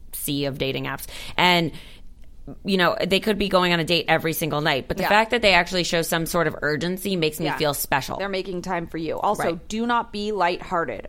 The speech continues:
Speaker 2: okay? So don't include words like "ha ha ha" or those three letters that I don't like to say.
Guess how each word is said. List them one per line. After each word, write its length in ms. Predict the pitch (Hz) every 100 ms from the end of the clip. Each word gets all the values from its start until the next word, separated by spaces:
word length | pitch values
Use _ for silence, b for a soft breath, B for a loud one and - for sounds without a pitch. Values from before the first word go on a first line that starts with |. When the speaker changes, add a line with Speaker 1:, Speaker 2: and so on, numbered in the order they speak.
| 170
Speaker 2:
okay? 300 | - 156 170
So 340 | - 185 165 B B B -
don't 320 | 208 208 -
include 520 | 196 196 - 202 196
words 480 | 160 175 185 185 180
like 240 | 170 160
"ha 180 | - 185
ha 180 | 175 160
ha" 320 | 240 302 233
or 280 | 170 170 143
those 400 | 139 135 170 165
three 180 | - 165
letters 280 | 165 165 165
that 100 | 170
I 80 | 160
don't 160 | 160
like 160 | 156 160
to 80 | 170
say. 360 | - 220 175